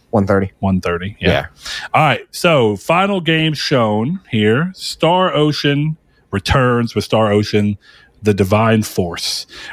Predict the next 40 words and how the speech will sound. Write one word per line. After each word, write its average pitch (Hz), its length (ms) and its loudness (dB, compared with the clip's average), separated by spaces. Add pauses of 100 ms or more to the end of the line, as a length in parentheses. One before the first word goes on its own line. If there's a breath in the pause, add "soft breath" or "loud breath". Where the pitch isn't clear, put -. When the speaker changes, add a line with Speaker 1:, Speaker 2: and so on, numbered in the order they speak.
Speaker 2:
bringing 135 320 4
big 160 220 0
changes 147 440 0
to - 80 0
the 120 80 4
long-running 120 520 2
series 110 420 0
formula 101 480 2
with 95 100 0
large 104 380 0
open 104 280 0
terrains 135 460 2
that 117 140 2
could 107 120 -2
be 110 100 2
explored 110 420 0
quickly 135 340 0
using 120 320 4
what 107 160 4
looks 113 240 -2
like 107 300 0 (500 soft breath)
vertical 120 340 2
means 113 260 2
of, 98 80 2
like, 95 140 -4
flying 113 560 2
and 95 140 -2
character 107 400 0
climbing 104 400 0
and 98 100 0
jumping, 101 340 2
which 101 200 2
is 98 80 0
definitely 151 500 2
different 160 320 2
for 104 80 0
the 98 80 2
series, 101 460 0
not 107 180 2
normal, 104 400 2